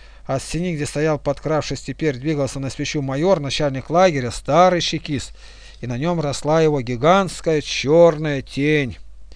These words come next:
Теперь-то понял майор, зачем этот обманщик выписал рояль. Он подошел, взял нотную запись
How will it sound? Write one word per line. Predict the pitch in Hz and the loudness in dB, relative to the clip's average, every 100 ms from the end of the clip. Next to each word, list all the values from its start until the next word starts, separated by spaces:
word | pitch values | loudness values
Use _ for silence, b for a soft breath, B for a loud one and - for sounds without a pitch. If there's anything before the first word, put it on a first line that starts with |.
| b b b b - | b b b b -10
Теперь-то | 127 180 175 147 | -2 0 0 0
понял | 208 196 165 | 0 2 0
майор, | 151 143 131 98 - - | 0 0 -2 -4 -10 -10
зачем | 110 - 202 208 | -6 -4 -2 -2
этот | 185 175 | -2 -2
обманщик | 156 165 170 - - | 0 -2 -4 -6 -8
выписал | 123 170 185 139 - 127 | -6 -2 -2 -2 -2 -2
рояль. | 123 156 143 113 - - b - | 0 2 2 0 -4 -16 b -12
Он | 123 | -6
подошел, | 135 139 135 180 165 | -2 -2 2 2 2
взял | 131 165 | 2 0
нотную | 147 151 - 139 | 0 -2 -2 -4
запись | 127 165 170 160 | 0 0 0 -6